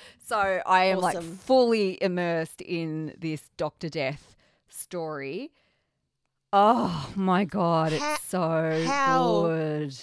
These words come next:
Speaker 2: broken is the American system that he was just
Speaker 1: So broken.
Speaker 2: I
Speaker 1: So
Speaker 2: listened
Speaker 1: here's
Speaker 2: to
Speaker 1: a,
Speaker 2: the initial
Speaker 1: here's a
Speaker 2: podcast.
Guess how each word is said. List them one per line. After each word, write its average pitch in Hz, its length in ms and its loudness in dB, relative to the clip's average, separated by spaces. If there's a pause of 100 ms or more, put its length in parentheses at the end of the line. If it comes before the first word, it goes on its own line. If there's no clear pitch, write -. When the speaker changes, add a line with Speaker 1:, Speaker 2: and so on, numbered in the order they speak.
(220)
Speaker 2:
broken 277 840 -2
is 226 280 -10
the 262 160 -6
American 247 640 -4
system 294 560 -8
that 185 120 -8
he 220 180 -10
was 233 180 -10
just - 240 -4 (300)
Speaker 1:
So 180 400 -8
broken. 147 800 -8 (320)
Speaker 2:
I 226 180 2
Speaker 1:
So 277 140 6
Speaker 2:
listened 254 200 2
Speaker 1:
here's 320 220 2
Speaker 2:
to 349 120 2
Speaker 1:
a, - 20 10 (640)
Speaker 2:
the 233 60 -4
initial 208 360 -2
Speaker 1:
here's 294 220 0
a 370 40 0
Speaker 2:
podcast. 254 560 2